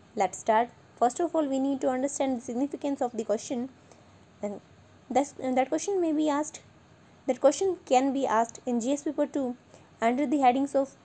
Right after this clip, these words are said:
Indian Constitution and government policies and interventions. Our introduction would be, union territories are created to conserve and secure culture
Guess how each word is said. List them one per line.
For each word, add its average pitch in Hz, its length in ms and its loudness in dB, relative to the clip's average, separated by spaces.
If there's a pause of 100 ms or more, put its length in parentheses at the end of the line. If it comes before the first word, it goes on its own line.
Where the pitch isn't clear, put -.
Indian 254 320 2
Constitution 285 840 -2 (180)
and 208 180 -4 (380)
government 320 320 4
policies 302 420 2
and 277 140 2
interventions. 233 680 -2 (1300)
Our 220 140 4
introduction 302 560 0
would 233 180 0
be, 285 140 -2 (480)
union 311 360 2
territories 285 560 4
are 233 160 4
created 277 540 -2
to 294 60 -2
conserve 262 520 2
and 247 180 0
secure 262 480 2
culture 254 480 0